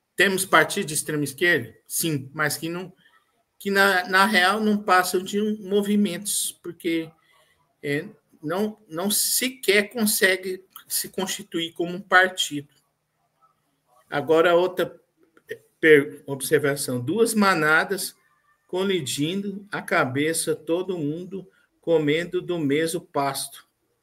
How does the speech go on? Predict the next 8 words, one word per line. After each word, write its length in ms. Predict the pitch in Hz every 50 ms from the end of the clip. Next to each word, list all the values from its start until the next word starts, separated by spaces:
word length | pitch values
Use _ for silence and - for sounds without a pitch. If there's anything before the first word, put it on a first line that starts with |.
| _ _ _ _ _
O 140 | - 151 147
fazendeiro 920 | 147 - 180 165 165 160 - 170 160 151 143 147 151 160 185 202 196 165
só 560 | - - - - 160 165 180 180 - - _ _ _ _ _ _ _
quer 220 | - 160 160 160 160
saber 480 | - - 185 170 139 127 143 151 156
de 100 | 151 -
picanha. 680 | - - 220 208 208 - 151 139 135 131 127 131 127 127 _ _ _ _ _ _ _ _ _ _ _ _ _ _ _ _ _ _ _ _ _ _ _
Picanha? 560 | 165 156 - - - 202 277 262 202 143